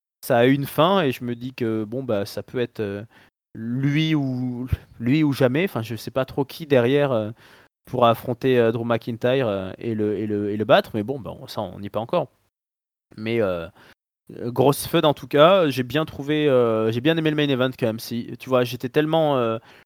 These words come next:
sûr qu'on n'aurait pas de match, qu'on aurait Retribution ou quoi, que finalement, ben, on a eu onze minutes de, de, de, d'une sorte de sprint où tout le monde tente ses finishers très vite et c'était pas, c'était pas mal du tout. Euh, moi, je suis très impressionné par un Keith Lee qui est quand même effectivement un,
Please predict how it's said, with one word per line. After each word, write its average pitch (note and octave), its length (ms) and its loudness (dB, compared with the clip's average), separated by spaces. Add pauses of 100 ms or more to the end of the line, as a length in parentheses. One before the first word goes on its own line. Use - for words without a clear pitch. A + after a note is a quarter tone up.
(140)
sûr - 300 -4
qu'on C#3 120 2
n'aurait C3 220 2
pas C3+ 140 4
de C#3+ 40 -4
match, C3+ 360 4
qu'on C3 120 0
aurait B2+ 160 2
Retribution C3 520 -2
ou C3+ 80 0
quoi, D#3+ 260 4
que - 100 -4
finalement, C3 420 0
ben, A2+ 220 2 (380)
on C3 100 -2
a C3 60 6
eu D3 120 4
onze D3 180 2
minutes D#3 280 -2
de, B2+ 340 4
de, A#2+ 240 -2
de, A2+ 220 -8
d'une A#2 200 -8
sorte C3 260 0
de B2+ 100 2
sprint D#3 540 0
où B2+ 60 -8
tout - 140 -10
le C3+ 60 -2
monde C3+ 320 2
tente C3+ 220 -2
ses - 100 -4
finishers B2+ 500 -4
très - 200 -2
vite D3 260 -6
et B2+ 60 2
c'était - 300 -8
pas, A2+ 340 4
c'était - 180 -12
pas G#2 140 -4
mal D3+ 160 0
du B2+ 100 -10
tout. D3 240 -12 (640)
Euh, A2 180 0
moi, B2+ 160 4
je B2 60 -4
suis - 100 -6
très A#2+ 220 -2
impressionné A#2 420 -4
par A2+ 220 2
un G#2+ 80 -2
Keith - 260 -12
Lee D3+ 180 0
qui C3 200 0
est G#2+ 60 2
quand G#2+ 120 -2
même G#2+ 200 -2
effectivement G#2+ 800 -2
un, G2 80 -12